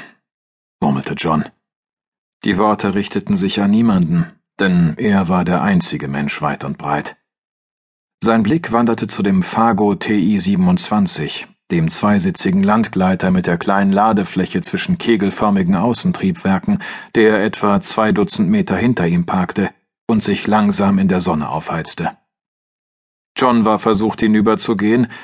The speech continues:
einzusteigen und einfach wieder zu verschwinden. Aber das ging nicht.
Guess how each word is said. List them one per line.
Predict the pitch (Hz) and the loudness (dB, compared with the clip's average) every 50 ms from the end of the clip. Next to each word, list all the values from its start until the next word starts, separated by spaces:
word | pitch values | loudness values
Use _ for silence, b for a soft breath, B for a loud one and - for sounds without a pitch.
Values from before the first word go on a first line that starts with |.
| B B B B | B B B B
einzusteigen | - 107 107 104 - - 110 104 - - - 107 101 101 107 101 110 | 0 2 2 2 2 2 0 0 0 -2 -2 0 0 0 2 2 2
und | 101 98 - | 2 2 2
einfach | - 101 101 87 - 107 95 - - | 2 0 0 2 0 -2 -4 -2 -2
wieder | 101 92 92 90 | -2 0 0 0
zu | 85 - 95 | -2 -2 -6
verschwinden. | 87 - 98 95 - - 98 87 80 73 73 78 - - _ _ _ _ _ _ _ _ _ _ _ _ _ _ _ _ _ _ _ | -4 -4 -4 -4 -2 0 0 0 0 0 -4 -6 -8 -10 _ _ _ _ _ _ _ _ _ _ _ _ _ _ _ _ _ _ _
Aber | - - - - | -8 -6 -6 -6
das | 80 - - | -8 -8 -8
ging | - 78 76 76 | -8 -8 -8 -8
nicht. | 73 - - - - _ | -8 -10 -12 -14 -18 _